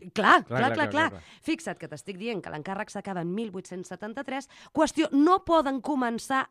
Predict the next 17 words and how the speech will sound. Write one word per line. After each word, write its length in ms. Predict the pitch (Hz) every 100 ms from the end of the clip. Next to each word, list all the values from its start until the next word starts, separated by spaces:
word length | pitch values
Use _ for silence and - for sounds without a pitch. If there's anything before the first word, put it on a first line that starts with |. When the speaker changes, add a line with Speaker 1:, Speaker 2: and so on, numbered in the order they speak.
| -
Speaker 1:
a 80 | 269
assajar 460 | - 208 185 240 - _
fins 320 | _ 262 269 240
a 100 | 262
finals 480 | 233 226 226 240
de 100 | 214 196
mil 340 | 202 233 247
vuit-cents 420 | 196 190 220 240 -
setanta-quatre. 1160 | 214 - 196 190 185 170 208 226 220 202 165 143 131 _ _ _ - -
Un 260 | 320 349
any 220 | 294 277 294
pràcticament 680 | 220 233 - 254 196 214 214
buscant 500 | 185 - 180 208 -
algú 540 | - 202 196 180 233 302 _ -
que 80 | 208
acceptés 500 | - 196 - 175 175
aquell 360 | 226 175 190